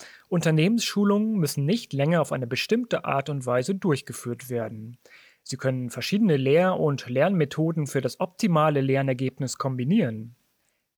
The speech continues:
Da gibt es sehr viele Beispiele an beliebten E-Learning-Methoden. Das sind Lehrvideos, Erklärvideos, E-Games, E-Coaching,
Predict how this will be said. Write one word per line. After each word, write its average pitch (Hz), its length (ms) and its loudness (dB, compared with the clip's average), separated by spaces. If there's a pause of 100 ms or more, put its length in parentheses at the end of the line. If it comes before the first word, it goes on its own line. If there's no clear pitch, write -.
Da 139 80 2
gibt 180 180 -2
es 180 100 -2
sehr 214 140 4
viele 208 200 0
Beispiele 135 680 0
an 123 260 -6
beliebten 135 400 -6
E-Learning-Methoden. 123 1200 -2
Das - 160 -16
sind 123 240 -10
Lehrvideos, 160 880 2
Erklärvideos, 185 1000 0
E-Games, 151 800 0
E-Coaching, 180 920 0